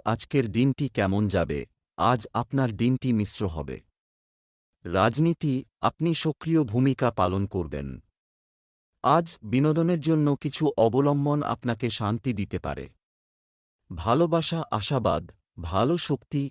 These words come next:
এবং জীবন সম্পর্কে উদ্দীপনাপূর্ণ। আজ আপনার জীবনসঙ্গী কোনো বিষয় নিয়ে আপনার ওপর রেগে যেতে পারেন। আজ আপনার ভাগ্যবান সংখ্যা ছয়।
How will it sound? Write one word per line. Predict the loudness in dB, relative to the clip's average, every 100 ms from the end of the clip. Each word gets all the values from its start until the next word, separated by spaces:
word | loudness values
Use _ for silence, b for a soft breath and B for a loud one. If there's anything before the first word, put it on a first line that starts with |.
| -2
এবং | 0 0 0
জীবন | 0 0 0 0
সম্পর্কে | -2 -2 0 -2 0 -2
উদ্দীপনাপূর্ণ। | 0 -2 -2 -2 0 -2 -2 -2 -2 -2 -6 -8 _ _ _ 0
আজ | 2 2 -2
আপনার | -6 -4 -2 -2
জীবনসঙ্গী | -2 0 0 0 -2 -2 -2 -2
কোনো | -2 0 0
বিষয় | -2 -2 -2
নিয়ে | 0 -2 -2
আপনার | -4 -4 -4 -2
ওপর | -2 0 -2
রেগে | 0 -2 -4
যেতে | -4 -6 -4
পারেন। | -6 -6 -10 -14 _ _ _ _ _ _ _ _ _ _ _ 2
আজ | 2 2 -2 -2
আপনার | -2 0 -2 -2
ভাগ্যবান | -2 -2 0 0 0 -2
সংখ্যা | -4 -4 -4 -6
ছয়। | -6 -8 -10